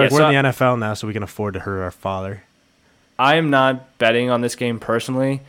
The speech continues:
Speaker 1: I'm not
Speaker 2: Uh,
Speaker 1: either.
Speaker 2: if gun to my head, I would take the Steelers minus four.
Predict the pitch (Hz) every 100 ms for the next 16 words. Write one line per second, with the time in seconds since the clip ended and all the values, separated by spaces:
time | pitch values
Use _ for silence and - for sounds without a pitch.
0 | - _ 104 104 101 101 95 101 _ _
1 | _ _ _ 123 117 - - 123 120 117
2 | 117 107 110 110 - 104 98 - - 120
3 | 120 135 - 135 135 135 131 135 - 139
4 | 139